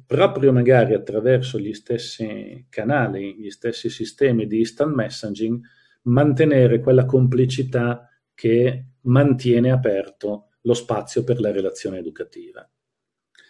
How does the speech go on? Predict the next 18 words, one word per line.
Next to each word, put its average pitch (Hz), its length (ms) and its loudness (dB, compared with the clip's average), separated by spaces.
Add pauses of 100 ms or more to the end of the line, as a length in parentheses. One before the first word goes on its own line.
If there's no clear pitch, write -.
(300)
Quinto 180 320 2
ed 131 80 6
ultimo 185 380 4
punto, 110 800 -2 (420)
ehm, 117 680 -10 (520)
questa 185 300 0
situazione, 131 1000 0
eh, 127 60 -8
questo 131 300 -4
quadro 156 920 0
di 127 360 -2
analisi 113 800 -2
e 117 120 -8
questa 135 380 -2
ipotesi 120 840 0 (300)
di 123 140 -2
intervento 139 580 2
educativo 131 920 0